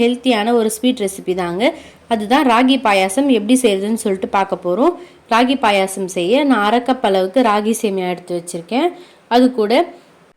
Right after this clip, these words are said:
முந்திரி, பாதாம் கட் பண்ணி எடுத்து வச்சிருக்கேன். அரை கப் சர்க்கரை, ஒரு கப் அளவுக்கு பால் எடுத்து வச்சிருக்கேன்.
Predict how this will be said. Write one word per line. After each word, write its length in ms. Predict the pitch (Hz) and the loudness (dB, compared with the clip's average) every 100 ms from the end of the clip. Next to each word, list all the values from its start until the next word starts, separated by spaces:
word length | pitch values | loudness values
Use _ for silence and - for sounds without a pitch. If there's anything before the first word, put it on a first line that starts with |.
| 247 | -4
முந்திரி, 320 | 262 262 285 254 233 | 0 2 0 0 0
பாதாம் 340 | 226 247 262 214 | 2 2 2 0
கட் 120 | - | -6
பண்ணி 160 | 220 208 175 | -6 -4 -4
எடுத்து 260 | 175 175 | -6 -10
வச்சிருக்கேன். 480 | 170 - 170 247 320 - 202 | -10 -12 -8 -4 -4 -2 -2
அரை 120 | 214 247 | -2 -4
கப் 180 | 240 - | -4 -4
சர்க்கரை, 380 | 196 - 196 277 262 | -4 -2 0 2 4
ஒரு 120 | 254 262 | 2 2
கப் 140 | 262 202 | -2 -2
அளவுக்கு 300 | 185 190 269 262 | -2 -2 -4 0
பால் 260 | 208 208 185 | 0 0 -2
எடுத்து 240 | 170 165 170 | -4 -6 -8
வச்சிருக்கேன். 520 | 165 170 - 233 | -8 -12 -6 -2